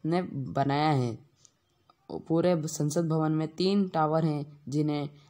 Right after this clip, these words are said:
एलिजाबेथ टावर, न्यू पैलेस और हाउस of no-,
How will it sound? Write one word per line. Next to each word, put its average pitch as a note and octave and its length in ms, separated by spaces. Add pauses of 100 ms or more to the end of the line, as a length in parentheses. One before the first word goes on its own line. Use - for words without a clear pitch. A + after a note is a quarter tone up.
एलिजाबेथ F3 480
टावर, F3+ 460 (280)
न्यू D3 240
पैलेस E3 540
और D3+ 160
हाउस E3 320
of E3 180
no-, C#3+ 400